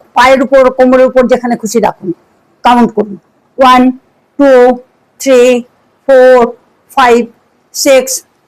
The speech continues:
সেভেন, এইট, নাইন, টেন, ইলেভেন, টুয়েলভ, থার্টিন, ফোরটিন, ফিফটিন, সিক্সটিন, সেভেনটিন, এইটিন, নাইনটিন, টোয়েন্টি, টোয়েন্টি ওয়ান,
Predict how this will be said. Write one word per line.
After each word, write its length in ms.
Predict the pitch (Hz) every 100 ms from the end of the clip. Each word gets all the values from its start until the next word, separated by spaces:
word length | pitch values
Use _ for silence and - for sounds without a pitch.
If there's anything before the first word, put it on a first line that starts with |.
| -
সেভেন, 420 | - 269 254 247 240 - _ _ _
এইট, 360 | 262 254 247 247 - _ _ _
নাইন, 420 | 233 262 254 254 254 254 _ _ _ -
টেন, 220 | 262 254 254 254 - _ _ _
ইলেভেন, 340 | 247 240 254 247 240 _ _ _ _ -
টুয়েলভ, 300 | 262 262 254 - _ _ _ _ _
থার্টিন, 420 | 269 269 262 254 247 - _ _ _
ফোরটিন, 400 | 262 247 254 247 240 - _ _ _
ফিফটিন, 420 | 262 254 254 262 254 254 _ _ -
সিক্সটিন, 500 | - 262 - 269 254 240 - _ _
সেভেনটিন, 560 | - 285 262 254 269 254 240 - _ _
এইটিন, 520 | 254 262 254 - 254 247 240 _ _ 226
নাইনটিন, 460 | 240 254 262 294 262 254 - _ _ -
টোয়েন্টি, 460 | 262 262 254 262 269 - _ _ _
টোয়েন্টি 300 | 269 254 254 262
ওয়ান, 180 | 262